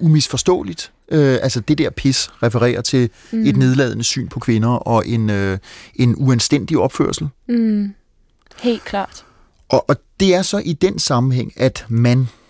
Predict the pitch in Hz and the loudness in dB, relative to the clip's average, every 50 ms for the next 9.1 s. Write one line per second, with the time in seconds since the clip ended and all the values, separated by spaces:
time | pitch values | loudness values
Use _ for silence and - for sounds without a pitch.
0 | _ _ _ - - 127 107 - - 117 113 120 123 120 110 123 123 117 113 - | _ _ _ -2 -2 -2 0 0 2 2 4 4 2 2 0 0 0 0 0 0
1 | 127 120 - 135 - - _ _ _ _ _ _ _ _ - _ - 147 131 120 | -2 -2 -4 -8 -14 -16 _ _ _ _ _ _ _ _ -14 _ -2 0 2 4
2 | 151 143 107 - - 160 143 - 139 131 123 120 - - 113 123 120 - - 98 | 2 2 2 -2 -4 -4 -2 -2 -2 0 0 -2 -2 -4 -4 -4 -4 -4 -2 -2
3 | 127 123 113 - _ _ - - 147 147 180 196 170 143 147 143 175 156 98 123 | -2 -2 -2 -4 _ _ -4 0 2 2 2 2 2 0 2 2 0 0 0 0
4 | 123 120 120 131 - - - 156 131 - _ _ _ _ - - 147 131 117 90 | 0 0 0 0 -2 -2 -4 -6 -6 -8 _ _ _ _ -4 0 0 0 2 0
5 | 98 101 92 104 110 101 - _ - - 131 127 247 240 240 240 233 220 214 143 | -2 -2 -2 -2 -4 -6 -8 _ -8 -2 0 2 2 2 2 2 0 0 0 0
6 | 120 - - - _ - - - - - _ - 127 - 175 160 151 160 160 156 | -2 -2 -8 -16 _ -20 -20 -20 -20 -8 _ -4 0 2 2 4 4 4 2 0
7 | 165 160 147 131 - 127 117 120 113 - 165 165 160 156 147 151 135 156 151 156 | 0 -2 -2 -2 -4 -6 -6 -6 -4 -2 -2 -2 -2 0 0 0 0 0 0 -2
8 | 147 139 135 139 151 156 - 120 147 - - 147 - 151 170 180 - - 170 151 | -2 0 0 0 -2 -2 -2 -2 -4 -2 -4 -2 0 -2 -2 0 0 0 0 0
9 | - | 0